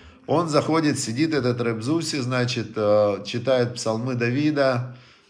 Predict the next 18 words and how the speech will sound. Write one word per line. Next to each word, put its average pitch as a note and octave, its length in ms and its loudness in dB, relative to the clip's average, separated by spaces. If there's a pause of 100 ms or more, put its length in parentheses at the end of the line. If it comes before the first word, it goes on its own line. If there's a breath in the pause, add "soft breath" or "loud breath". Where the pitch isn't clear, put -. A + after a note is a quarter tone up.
(140 loud breath)
такой C3+ 400 0
прям C3+ 180 0
вообще B2 260 -2
сияет, A#2 840 4
сияет. G2+ 520 -2 (1500 loud breath)
Этот B2+ 320 2
им A#2+ 140 0
богатый A#2+ 360 4
человек B2+ 280 0
говорит: A2+ 340 2
"Вы B2 140 2
Реб B2 160 0
Зуси?" C3+ 500 0 (500 soft breath)
Он A2 180 -2
говорит: A#2 460 2
"Да, C3 280 4
да, A2+ 420 -2 (200)
да". G#2 300 -6